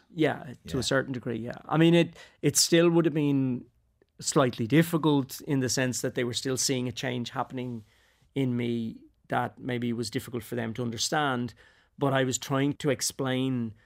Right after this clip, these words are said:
Speaker 1: as I went along what was happening. I mean, that worked for the majority of my family,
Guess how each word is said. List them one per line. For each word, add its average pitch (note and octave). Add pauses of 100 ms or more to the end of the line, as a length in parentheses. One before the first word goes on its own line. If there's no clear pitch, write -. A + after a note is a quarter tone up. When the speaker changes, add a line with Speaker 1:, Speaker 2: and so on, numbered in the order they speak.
(340)
Speaker 1:
as C3+
I C3
went A#2+
along A#2+
what A2+
was -
happening. A#2 (680)
I C#3+
mean, C#3
that D3
worked C#3+
for -
the A#2+
majority B2
of D3+
my D#3+
family, F3+